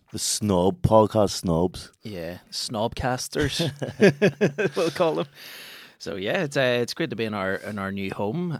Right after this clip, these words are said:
Speaker 2: And you're, are you still drunk? Are you hungover? Are you
Speaker 1: I had a heavy, heavy, heavy weekend there.
Speaker 2: I well believe
Speaker 1: Um,
Speaker 2: it.
Speaker 1: obviously, my stag, if you didn't know, was that weekend. And honestly, I'm too old for, for I, I,
Speaker 2: Mm.
Speaker 1: I was acting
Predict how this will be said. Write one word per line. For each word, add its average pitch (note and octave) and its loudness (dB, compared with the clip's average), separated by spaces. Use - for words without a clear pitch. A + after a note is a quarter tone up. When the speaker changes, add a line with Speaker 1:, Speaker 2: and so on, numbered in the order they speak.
Speaker 2:
And G2 -10
you're, G#2 -2
are G#2+ -6
you G#2+ -4
still D3 -2
drunk? C#3 -4
Are F3 -2
you A2 -4
hungover? C#3+ -4
Are F#3 0
you G#2+ -2
Speaker 1:
I F#2+ -6
had G2 -2
a F2 0
heavy, F2+ -2
heavy, E2 -4
heavy D#2+ -6
weekend D#2+ -8
there. E2 -6
Speaker 2:
I B2 -12
well C#3+ -2
believe F2 -6
Speaker 1:
Um, D2 -2
Speaker 2:
it. D#2+ -4
Speaker 1:
obviously, D#2+ -4
my E2+ -10
stag, E2+ -6
if E2 -12
you E2 -10
didn't D#2+ -10
know, F2 -4
was E2 -10
that E2 -2
weekend. E2+ -6
And D#2+ -8
honestly, F2+ -4
I'm F#2+ -6
too G#2 -2
old F2+ 0
for, F2+ -4
for F2 -16
I, G#2+ 4
I, A2+ 4
Speaker 2:
Mm. A#2+ 0
Speaker 1:
I B2 4
was C#3 0
acting G2+ -6